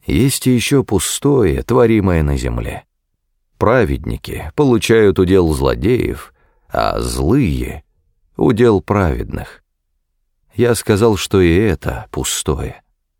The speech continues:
И восхвалил я веселье. Нет счастья под солнцем для человека, кроме как есть и пить и веселиться. Таковы плоды его труда во все дни под солнцем, дарованные ему Богом.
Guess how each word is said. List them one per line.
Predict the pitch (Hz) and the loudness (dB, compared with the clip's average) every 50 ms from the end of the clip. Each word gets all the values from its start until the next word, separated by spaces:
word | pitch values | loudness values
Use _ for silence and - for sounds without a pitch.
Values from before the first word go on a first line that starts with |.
| _ _ _ _ _ _ _ _ _ _ _ | _ _ _ _ _ _ _ _ _ _ _
И | - 64 71 | -2 0 2
восхвалил | 78 87 85 - - - 95 92 92 107 127 113 107 | 2 2 0 0 -2 0 2 2 4 4 2 2 2
я | 95 92 107 104 | 2 2 2 2
веселье. | 90 80 85 80 76 - - - 104 117 110 92 71 64 60 60 57 53 - - _ _ _ _ _ _ _ _ _ _ _ _ _ | 4 2 0 0 0 -4 -4 0 0 2 2 2 0 -2 -4 -6 -8 -10 -12 -16 _ _ _ _ _ _ _ _ _ _ _ _ _
Нет | 131 143 143 127 104 | -2 0 2 2 0
счастья | - - - 131 127 120 117 101 - - 104 95 | 0 -2 0 2 2 4 2 2 2 0 0 2
под | - 92 85 | 2 2 0
солнцем | - - - 113 107 98 90 - 98 90 85 | 0 2 2 4 4 2 2 2 2 2 2
для | 73 82 80 | 2 2 0
человека, | 71 - - 76 69 67 65 65 92 131 131 107 - - 73 | 0 0 0 2 2 2 2 2 2 2 2 2 2 0 -2
кроме | - - 120 139 127 117 110 98 | 0 0 0 2 2 2 0 0
как | - 107 90 78 - - | 2 0 0 0 -2 -12
есть | - 65 62 76 120 131 127 120 113 90 - - - - | -10 -8 0 2 4 4 4 4 2 0 -2 -6 -2 -2
и | 92 80 | -2 -2
пить | - _ _ _ 123 120 120 110 92 - - - | -2 _ _ _ 2 4 4 4 2 0 -4 -2
и | 82 80 | -2 -2
веселиться. | 76 69 76 71 - - - 71 67 69 73 64 - - - - - - - _ _ _ _ _ _ _ _ _ _ _ _ _ _ | 0 0 -2 -2 -2 -2 -2 -2 0 0 -2 -2 -2 -6 -8 -8 -8 -10 -12 _ _ _ _ _ _ _ _ _ _ _ _ _ _
Таковы | _ - 127 - - 123 120 113 139 131 113 | _ -2 0 2 4 2 4 4 4 4 2
плоды | - - 85 90 87 82 80 107 | 2 2 2 4 4 4 4 4
его | 110 101 98 87 90 85 | 4 6 4 4 4 2
труда | - - 80 69 65 58 65 101 120 117 92 | 2 0 0 0 0 0 2 2 2 4 4
во | 76 76 71 | 4 2 2
все | - - - - 139 135 117 | 0 -2 0 2 2 2 2
дни | 98 101 117 117 104 | 2 2 2 0 2
под | - - 65 - | 0 -2 -4 -2
солнцем, | - - - - 127 135 131 113 95 82 - - 65 60 60 69 | -4 -8 -2 0 0 2 2 2 0 0 -2 -4 -4 -4 -4 -2
дарованные | 95 120 113 110 107 101 85 87 82 80 80 78 71 69 | 0 2 2 4 4 4 4 2 2 2 0 0 -2 -2
ему | 65 62 65 64 62 60 62 | -4 -4 -4 -4 -4 -4 -6
Богом. | 60 62 64 - - - - - - | -6 -6 -6 -6 -6 -12 -14 -16 -18